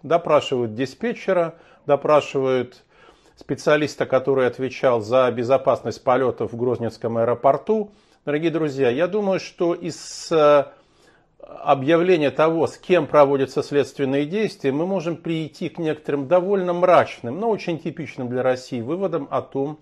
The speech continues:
кто же будут объявлены виновными. Конечно же, виновными будут объявлены, как обычно, стрелочники. То есть называют, н-, начинается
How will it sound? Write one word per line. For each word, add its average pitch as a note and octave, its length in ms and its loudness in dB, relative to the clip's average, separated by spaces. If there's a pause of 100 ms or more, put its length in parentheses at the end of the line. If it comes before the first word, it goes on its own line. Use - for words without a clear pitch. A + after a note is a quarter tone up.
(200)
кто C3+ 160 -4
же C#3+ 140 -2
будут C#3 260 -2
объявлены A#2 500 0
виновными. G2 680 -8 (640)
Конечно B2 580 -6
же, F#2 200 -12
виновными F3+ 560 -2
будут D#3 320 -4
объявлены, B2+ 560 0
как - 280 -6
обычно, A#2+ 720 0
стрелочники. F#2+ 880 -8 (920)
То D3+ 160 2
есть C3 160 -2
называют, D#3+ 560 2
н-, D3+ 260 -2
начинается E3+ 960 -2